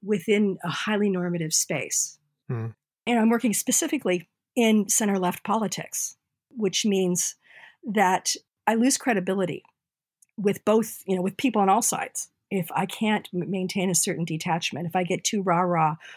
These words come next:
Speaker 1: for my side or their side, you know, I have to keep that step back. I do absolutely have my own values, you know, that my, my values are progressive.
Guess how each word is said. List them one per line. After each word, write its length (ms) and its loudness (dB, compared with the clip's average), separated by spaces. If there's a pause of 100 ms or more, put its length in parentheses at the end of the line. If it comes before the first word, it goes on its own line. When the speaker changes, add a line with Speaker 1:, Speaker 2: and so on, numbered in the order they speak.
(140)
Speaker 1:
for 140 2
my 200 4
side 380 2
or 140 0
their 220 0
side, 420 -2 (120)
you 60 -6
know, 80 -4
I 80 -4
have 180 -4
to 80 -12
keep 240 -6
that 160 -4
step 280 -4
back. 260 -4 (380)
I 160 2
do 240 4
absolutely 600 2
have 280 0 (100)
my 280 0
own 400 0
values, 640 0 (380)
you 80 -6
know, 180 -6
that 120 2
my, 180 2
my 160 -2
values 360 2
are 140 2
progressive. 480 -2